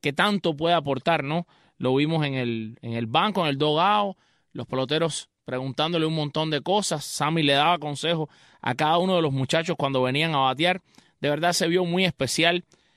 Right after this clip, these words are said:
eh, todo eso y, y, y se sintió muy bien, se sintió bien porque al final, ok, algunos pueden encontrar culpa-, la gente le gusta encontrar culpable, eso es una cosa que no falla. Y algunos te van a decir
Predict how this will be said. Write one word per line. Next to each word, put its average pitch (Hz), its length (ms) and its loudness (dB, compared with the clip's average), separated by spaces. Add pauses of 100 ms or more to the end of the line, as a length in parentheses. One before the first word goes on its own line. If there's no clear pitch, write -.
(320)
eh, 123 500 -2
todo 180 300 4
eso 208 240 2
y, 160 160 0
y, 147 240 -8
y 143 80 -4
se 151 140 -2
sintió 170 440 0
muy 214 200 2
bien, 180 220 2
se 131 120 -8
sintió 190 380 -2
bien 220 320 0 (320)
porque 147 200 -2
al 156 40 -2
final, 214 460 0 (340)
ok, 170 200 -2 (160)
algunos 180 580 -2 (160)
pueden 185 240 2
encontrar 165 640 0 (320)
culpa-, - 400 -2
la 156 120 2
gente 254 200 2
le 226 60 2
gusta 233 180 0
encontrar 190 340 -2
culpable, 156 440 0
eso 160 140 -4
es 185 40 0
una 185 140 0
cosa 190 200 -2
que 151 100 -2
no 151 120 -4
falla. 156 340 2 (380)
Y 151 100 0
algunos 196 260 0
te - 100 2
van 196 140 2
a 190 100 2
decir 214 460 0